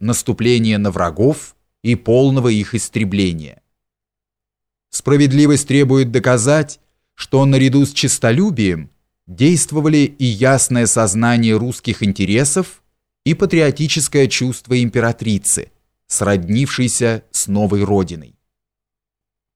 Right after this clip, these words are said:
Итак, внешняя политика поглотила, можно сказать,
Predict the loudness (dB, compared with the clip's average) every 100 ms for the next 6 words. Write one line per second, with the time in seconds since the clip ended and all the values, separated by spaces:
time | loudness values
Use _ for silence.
0 | _ _ _ _ _ _ -2 -2 0 2
1 | 0 -2 -20 _ _ _ _ -10 -2 2
2 | 2 2 2 0 2 2 2 0 -2 0
3 | 2 0 _ -2 0 2 2 0 -2 0
4 | 2 0 0 -2 -2 -2 -2 0 -2 -4